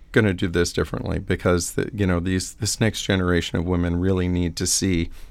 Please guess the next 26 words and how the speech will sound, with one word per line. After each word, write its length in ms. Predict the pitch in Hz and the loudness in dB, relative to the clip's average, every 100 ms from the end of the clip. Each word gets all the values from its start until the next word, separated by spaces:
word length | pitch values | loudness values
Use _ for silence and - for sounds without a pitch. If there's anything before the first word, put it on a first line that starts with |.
| - - | -6 0
that 280 | 90 - - | 0 0 0
there's 260 | 92 90 | 0 4
not 280 | 110 107 101 | 4 4 4
just 520 | - 98 90 - - - | 4 4 2 -2 -4 2
no 200 | 98 87 | 2 2
glass 320 | 92 87 82 | 2 2 2
ceiling, 580 | - 120 104 95 90 - | 4 6 6 4 2 0
but 220 | 101 87 | 0 0
that 240 | - 95 - | 0 -2 0
there's 280 | 95 90 - | 2 2 0
people 420 | - 113 104 92 | -2 0 2 4
up 200 | - - | 2 0
above 480 | 101 90 85 - - | 0 4 4 0 -2
that 160 | 90 | 0
are 100 | 90 | 0
gonna 220 | 90 92 | 0 0
help 340 | 87 101 92 - | 2 0 0 -4
you 80 | 85 | -2
get 280 | 80 76 | -2 -2
there." 220 | - - - - - - - | -4 -6 -8 -18 -20 -10 -2
And, 320 | 98 90 110 | -2 0 2
uh, 240 | 92 92 - | 2 2 0
and 140 | 107 | 2
I 60 | 101 | 2
think 260 | - 123 | 2 0
that, 260 | - 107 | 2 2